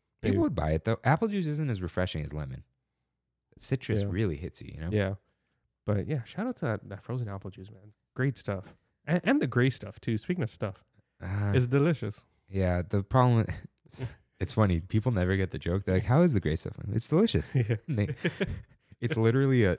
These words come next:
Speaker 1: a, like, lemon cookie with red velvet cake covered in buttercream.
Speaker 2: Yeah.
Speaker 1: That's great. But it's good. It's fine.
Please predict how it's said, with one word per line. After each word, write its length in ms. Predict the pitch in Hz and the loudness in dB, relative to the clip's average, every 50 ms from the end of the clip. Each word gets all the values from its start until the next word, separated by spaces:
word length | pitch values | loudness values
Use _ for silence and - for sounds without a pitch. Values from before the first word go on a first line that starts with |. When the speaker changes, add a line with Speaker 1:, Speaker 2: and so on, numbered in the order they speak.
| _ - - | _ -6 -4
Speaker 1:
a, 160 | 101 95 92 | -2 -2 0
like, 240 | 90 85 92 87 - | 0 0 -2 -2 -4
lemon 380 | 98 95 95 90 104 123 131 131 | -4 -2 0 0 0 0 0 0
cookie 400 | - 117 107 - 120 120 131 135 | 2 0 2 2 2 0 0 -2
with 220 | - 107 98 - | -2 -6 -4 -2
red 200 | 87 92 90 92 | 0 0 0 0
velvet 340 | 92 95 95 98 101 101 - | 2 2 2 2 2 0 0
cake 340 | - - 87 95 101 - - | 0 0 0 0 0 -2 -4
covered 320 | - - 98 87 92 90 | -2 -2 0 0 0 -2
in 120 | 90 80 78 | -2 -4 -4
buttercream. 420 | 76 73 69 73 - - - - - - - | -4 -6 -6 -6 -8 -10 -12 -12 -14 -14 -10
Speaker 2:
Yeah. 140 | - 92 - - - - | -10 -10 -10 -12 -18 -16
Speaker 1:
That's 160 | 85 80 - | -16 -16 -10
great. 300 | - - 78 78 78 87 - | -6 -6 -6 -6 -6 -8 -6
But 100 | 80 92 | -6 -6
it's 100 | 92 - | -4 -2
good. 200 | - 151 104 85 - _ _ _ - - | -2 -2 -2 -2 -6 _ _ _ -20 -20
It's 100 | - - | -12 -6
fine. 240 | - 78 80 85 | -2 -2 -2 -2